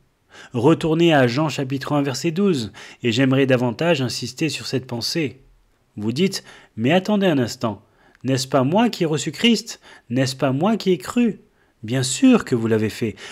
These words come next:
Vous avez tendu la main et vous l'avez reçu et avez cru. Regardez le verset douze de Jean un. « Mais à tous ceux qui l'ont reçu, à ceux qui croient en son nom, elle a donné le pouvoir de devenir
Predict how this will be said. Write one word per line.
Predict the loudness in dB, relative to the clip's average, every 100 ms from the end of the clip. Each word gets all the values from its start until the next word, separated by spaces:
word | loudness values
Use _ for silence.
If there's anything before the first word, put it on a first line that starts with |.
| -6
Vous | 2 4
avez | 4 2
tendu | -2 -2 -2
la | 0
main | 4 4 2 -4 -2
et |
vous | 2
l'avez | 4 4 2
reçu | 2 2 4 2 2 -6 -4
et |
avez | 0 -2
cru. | -2 -4 -4 -6 _ _ _ -20 -16 -4
Regardez | 2 4 6 6
le | 6
verset | 4 2 0
douze | 2 2 4
de | 2
Jean | 2 -4 -6
un. « | -12 -14 _ _ _ _ _
Mais | -2 0
à | 0
tous | 0 0
ceux | 2 2
qui | 2 -4
l'ont | -6
reçu, | -8 -10 -2 -2 -2 -6 _ _ _ _
à | -8 -6
ceux | -2 -2
qui | -2 -10
croient | -8 0 2 2
en | 0
son | -4 -8 -4
nom, | -2 -2 -6 _ _ -20 -10
elle | -4 0
a | 2
donné | 2 2 2
le | 2
pouvoir | -2 -2 0 0
de | -2
devenir | -6 -4 -6